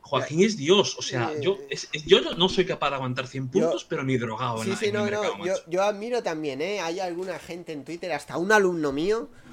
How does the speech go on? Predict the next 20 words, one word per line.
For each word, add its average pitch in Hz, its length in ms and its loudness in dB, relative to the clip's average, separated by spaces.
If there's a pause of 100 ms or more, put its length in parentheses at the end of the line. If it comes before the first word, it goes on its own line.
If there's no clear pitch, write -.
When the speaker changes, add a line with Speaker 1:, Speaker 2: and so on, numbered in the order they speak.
Speaker 2:
un 156 120 -2
alumno 165 360 4
mío 170 220 0
que 135 120 -6
tiene 170 200 -6
una 180 160 2
sangre 147 400 2
fría, 196 460 4 (260)
hosti-, - 260 -12 (300)
pero 131 300 4
es 165 160 4
que 208 180 4
lo 165 120 10
hace 214 320 8
de 156 260 4
forma, 175 340 2
yo 185 140 10
creo 233 180 10
que, 208 240 6 (460)
eh, 151 680 8